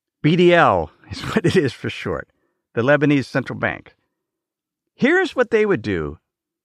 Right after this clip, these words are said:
They would borrow dollars from commercial banks, local commercial banks, to sustain the currency peg.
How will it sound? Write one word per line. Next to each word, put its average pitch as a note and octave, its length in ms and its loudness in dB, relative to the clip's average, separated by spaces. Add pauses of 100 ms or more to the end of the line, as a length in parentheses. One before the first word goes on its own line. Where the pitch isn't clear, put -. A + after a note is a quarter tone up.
(340)
They D3+ 140 0
would D#3+ 280 0
borrow C#4 320 0
dollars D3+ 920 -4 (340)
from A#3 300 -2
commercial G#3 480 -2
banks, B2 580 -4 (600)
local A3 440 0
commercial F3+ 420 -2
banks, F#2+ 500 -2
to C3 100 -4
sustain B2+ 460 -2
the A#2 80 -2
currency G2+ 400 -4
peg. - 340 -14